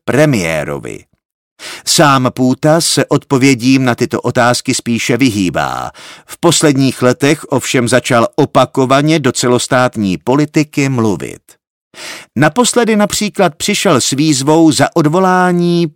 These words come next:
Petra Rafaje z čela Úřadu pro ochranu hospodářské soutěže. Dokázal by Martin Půta oslovit také lidi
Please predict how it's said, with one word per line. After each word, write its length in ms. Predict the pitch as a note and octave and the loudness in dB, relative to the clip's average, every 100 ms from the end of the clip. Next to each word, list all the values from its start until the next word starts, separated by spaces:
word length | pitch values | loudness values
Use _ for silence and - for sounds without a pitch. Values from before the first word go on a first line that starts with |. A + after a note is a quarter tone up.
| _ | _
Petra 500 | G3 - F3+ F3 F3 | -6 -4 -2 2 2
Rafaje 560 | F3 D#3 D#3+ A#2+ F#2+ | 0 0 2 4 2
z 140 | F2+ - | -2 -4
čela 300 | - A#2+ G#2+ - | -2 0 0 2
Úřadu 500 | C#3 C#3 C#3+ C3+ D3+ | 2 4 2 2 0
pro 260 | - B2 | 0 0
ochranu 560 | B2+ C#3 - C#3+ D3+ D#3 | 0 -2 0 2 2 0
hospodářské 840 | A2+ - - B2 B2 B2 - C3+ | 0 -2 0 2 2 0 -2 -2
soutěže. 640 | C3+ B2+ F#2+ - D2+ E2+ G1+ - _ _ _ _ - - - - _ - | 0 0 0 -2 -6 -8 -12 -16 _ _ _ _ -18 -14 -16 -18 _ -2
Dokázal 680 | G#2+ F3+ C4 C#4 F#3+ G3+ F3 | 0 2 2 2 4 2 4
by 140 | C#3 | 2
Martin 500 | A#2 C3+ D3+ D#3 C3+ - | 2 0 0 0 0 0
Půta 440 | D#3+ F3 C3+ A2+ | -2 0 0 0
oslovit 480 | D3+ - C#3+ C#3 - | -2 0 0 0 0
také 380 | C#3+ - C#3 B2+ | -2 0 2 2
lidi 360 | C3 A#2 C3+ | 2 2 0